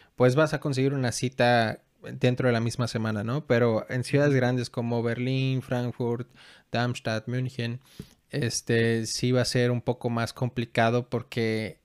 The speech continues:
Speaker 1: literalmente es un caos. O sea, cuando,
Speaker 2: Ujú.
Speaker 1: cuando fui, o sea, cuando me dijeron eso de la empresa, yo dije, "¿Sabes qué? Voy a ir personalmente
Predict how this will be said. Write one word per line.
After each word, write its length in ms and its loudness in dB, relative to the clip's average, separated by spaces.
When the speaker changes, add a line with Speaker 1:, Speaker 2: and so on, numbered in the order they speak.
Speaker 1:
literalmente 920 0
es 140 -2
un 120 -2
caos. 520 0
O 40 -20
sea, 200 -4
cuando, 680 -2
Speaker 2:
Ujú. 20 -20
Speaker 1:
cuando 300 0
fui, 500 -4
o 40 -6
sea, 180 2
cuando 180 0
me 100 0
dijeron 320 -2
eso 180 -2
de 100 2
la 60 0
empresa, 360 -4
yo 80 -4
dije, 200 -8
"¿Sabes 260 -10
qué? 140 -4
Voy 140 -2
a 20 0
ir 100 -12
personalmente 920 -2